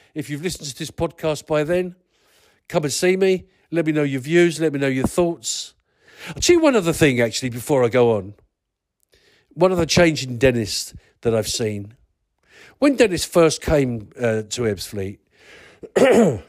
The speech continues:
during the game, you would hear him. You'd hear him shouting instructions to our team, to our players. You'd hear him whistling. You remember the whistles? All the time.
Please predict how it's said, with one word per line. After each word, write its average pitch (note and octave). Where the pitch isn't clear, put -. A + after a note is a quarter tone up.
during G#3+
the F#3+
game, B2
you D#3
would G3
hear F#3+
him. A#2
You'd D#3
hear G3
him F#3+
shouting E3
instructions C3
to C3+
our A#2+
team, G#2+
to B2+
our A#2
players. A#2
You'd C3
hear D#3
him C#3
whistling. D3
You G#2
remember G3+
the D3
whistles? F#3+
All D3
the D3+
time. F3+